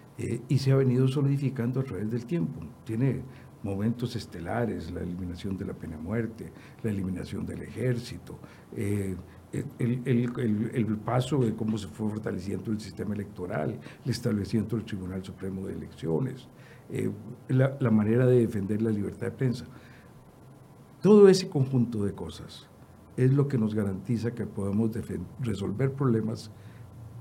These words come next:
en un clima de paz y de tranquilidad.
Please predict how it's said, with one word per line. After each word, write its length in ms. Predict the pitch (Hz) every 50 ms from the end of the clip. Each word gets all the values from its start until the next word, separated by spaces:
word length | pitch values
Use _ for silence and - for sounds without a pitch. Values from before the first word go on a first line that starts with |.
| - - -
en 180 | 135 113 110
un 240 | 120 120 117 - -
clima 400 | 113 107 101 95 104 104 101 - - -
de 120 | 104 -
paz 440 | - - - 82 - - - - - - -
y 100 | - -
de 60 | -
tranquilidad. 520 | - - - - - - - - - -